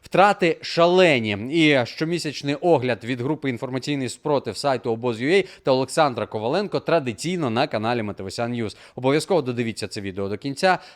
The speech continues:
Е, звісно, поставте лайк, напишіть коментар, а ті, хто бачить мене вперше, пропоную підписатися на мій канал. У січні дві тисячі двадцять п'ятого року російські окупаційні війська традиційно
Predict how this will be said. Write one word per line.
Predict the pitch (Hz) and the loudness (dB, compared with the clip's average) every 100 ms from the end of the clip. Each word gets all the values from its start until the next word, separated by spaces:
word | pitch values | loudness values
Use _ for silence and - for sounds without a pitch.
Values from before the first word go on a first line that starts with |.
| - | -2
Е, | 123 123 | 2 2
звісно, | 113 135 175 117 | 0 -4 -4 -6
поставте | 117 - 147 127 - 101 | -8 -2 -2 0 -4 -6
лайк, | 113 127 175 170 - | -4 2 2 2 -4
напишіть | 104 - 135 170 135 | -10 -8 -8 -8 -8
коментар, | 117 113 117 180 170 | -8 -8 0 2 2
а | 107 | -4
ті, | - | -12
хто | 131 117 | -10 -4
бачить | 123 117 101 | -2 -4 -10
мене | 101 | -12
вперше, | 104 - 196 175 - - | -4 -2 -2 -2 -6 -8
пропоную | 165 156 208 233 | -8 -6 -4 -4
підписатися | - 196 139 - 160 165 143 127 | -4 -8 -8 2 2 2 -4 -4
на | 104 | -4
мій | 104 117 | -2 -2
канал. | - 123 101 87 | 0 0 -2 -4
У | 143 | -8
січні | 127 247 185 196 | -4 -4 -4 -4
дві | 147 156 | -4 -4
тисячі | 175 156 - | -6 -6 -4
двадцять | 135 135 135 120 | 2 2 0 0
п'ятого | 139 127 120 113 | 2 2 2 4
року | 156 208 151 | 4 2 0
російські | 131 156 147 135 | -2 -4 -6 -6
окупаційні | 110 113 104 131 123 | -8 -10 -8 -6 -6
війська | 117 - 196 | -6 -2 0
традиційно | 170 123 113 113 - 180 196 165 127 | 0 -4 -4 -6 -6 -4 -2 0 0